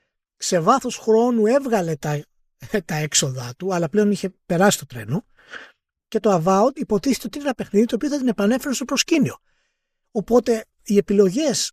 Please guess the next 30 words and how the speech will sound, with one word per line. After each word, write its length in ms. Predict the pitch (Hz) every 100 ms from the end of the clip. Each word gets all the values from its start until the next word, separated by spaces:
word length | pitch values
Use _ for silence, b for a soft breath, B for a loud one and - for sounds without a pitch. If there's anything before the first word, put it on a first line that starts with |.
| _ _
ό,τι 300 | 320 - 311
έχουν 200 | - 190
να 80 |
κάνουν, 300 | 156 160 151
είτε 200 | 180 233
έχουν 140 | 240 240
να 80 | 208
κάνουν 300 | 233 240 226
με 160 | 214 196
identity 240 | 226 202 185
politics, 400 | 175 - _ -
είτε 160 | 196
έχουν 140 | 214 208
να 60 |
κάνουν 280 | 180 214 214
με 80 | 202
την 100 | 170
ποιότητα 440 | 185 208 208 196
του 240 | - 190 185
γραψίματος, 680 | 180 - 226 175 - - -
είτε 240 | 208 180
έχουν 140 | 208 208
να 80 | 185
κάνουν 320 | 208 208 202
με 80 | 196
το 220 | 196 196 _ _ _
τι 100 | -
προσφέρει 340 | - 196 214 208
σαν 160 | 214
παιχνίδι, 560 | 180 - 165 139 175